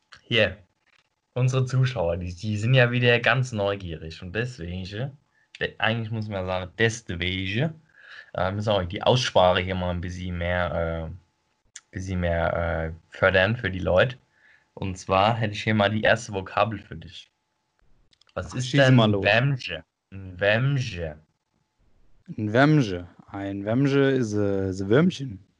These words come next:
Speaker 2: Ein Würmchen. Wemse.
Speaker 1: Richtig. Richtig.
Speaker 2: Yeah, hundert Punkte. Geil. Wunderbar.
Speaker 1: <laughs>
Speaker 2: Hey, äh, wenn du so
Speaker 1: Achtundfünfzig
Speaker 2: Wemse hast.
Speaker 1: aufblasbare Bämbel.
Speaker 2: <laughs> Geil, hoffentlich geht da auch was drin.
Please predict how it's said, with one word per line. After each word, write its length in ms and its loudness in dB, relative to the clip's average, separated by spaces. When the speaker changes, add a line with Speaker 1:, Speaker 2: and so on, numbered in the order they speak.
Speaker 2:
Ein 180 -6
Würmchen. 460 2
Wemse. 480 -6
Speaker 1:
Richtig. 540 -20
Richtig. 640 -18
Speaker 2:
Yeah, 320 2
hundert 300 4
Punkte. 460 -2
Geil. 380 2
Wunderbar. 680 2
Speaker 1:
<laughs> 60 -20
Speaker 2:
Hey, 240 6
äh, 340 2
wenn 160 2
du 60 4
so 200 6
Speaker 1:
Achtundfünfzig 360 2
Speaker 2:
Wemse 100 -2
hast. 80 -6
Speaker 1:
aufblasbare 680 -6
Bämbel. 420 -8
Speaker 2:
<laughs> 240 -6
Geil, 260 2
hoffentlich 420 0
geht 180 0
da 80 4
auch 180 0
was 160 -4
drin. 280 -4